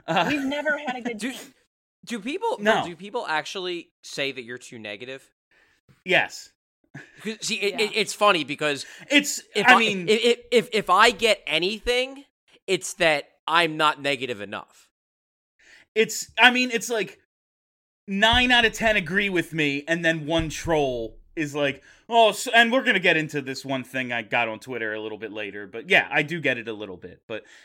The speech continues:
Speaker 1: we've been through a pandemic, a C B A extension, somehow without a lockout, uh, a bunch of draft and Festivus parties, four missed playoffs, two first-round exits, and the bubble. Uh, we went to Vegas, shout out fans of Philly, a week after the Eagles won the Super Bowl.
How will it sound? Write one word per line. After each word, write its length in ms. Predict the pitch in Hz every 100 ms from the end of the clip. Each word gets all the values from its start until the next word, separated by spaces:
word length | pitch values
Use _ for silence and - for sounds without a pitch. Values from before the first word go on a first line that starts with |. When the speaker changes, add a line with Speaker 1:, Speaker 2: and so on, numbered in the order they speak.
| _
Speaker 1:
we've 220 | 202 247 254
been 160 | 311
through 180 | 302 302
a 40 | 285
pandemic, 760 | 254 240 190 208 208 202 - -
a 60 |
C 260 | 160 208 220
B 200 | 233 214
A 120 | 202
extension, 580 | 175 - 175 160 165 151
somehow 580 | 143 - 240 269 247 202
without 360 | 175 180 175 156
a 40 |
lockout, 640 | 139 170 165 127 113 113 _ _ - _
uh, 320 | 143 143 139 135
a 80 | 151
bunch 320 | 151 208 220
of 80 | 196
draft 400 | 170 185 185 170
and 100 | 151
Festivus 520 | 170 160 156 151 147
parties, 460 | 156 147 143 135 -
four 460 | - 240 262 339
missed 340 | 277 262 262 -
playoffs, 720 | 202 165 147 139 135 - - _ - _
two 200 | - 226
first-round 580 | 226 220 202 202 190 170
exits, 400 | 175 - 185 165
and 160 | 160 151
the 40 |
bubble. 460 | 135 147 160 190 196 _ - _ 127
Uh, 180 | 123 123
we 100 | 165
went 220 | 190 190
to 80 | 165
Vegas, 640 | 151 170 214 208 - 180
shout 340 | - 180 143
out 220 | 139 139 -
fans 280 | 139 135 123
of 60 |
Philly, 340 | - 151 156 160
a 100 | 151
week 320 | 143 175 196
after 360 | 156 170 - 170
the 160 | 147 139
Eagles 320 | 156 156 131
won 180 | 147 143
the 60 |
Super 300 | - 156 151
Bowl. 340 | 147 151 151